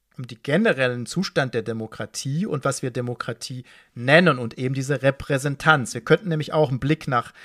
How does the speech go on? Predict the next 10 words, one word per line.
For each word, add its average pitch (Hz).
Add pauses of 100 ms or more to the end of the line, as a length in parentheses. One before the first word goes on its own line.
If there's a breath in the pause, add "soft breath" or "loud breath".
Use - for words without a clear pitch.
(300 loud breath)
N 135
R 113
W, 165 (100)
äh, 208 (520)
insgesamt 220
bringen, 226
was 214
diese 196
Kommunalwahl 196
eingehen. 196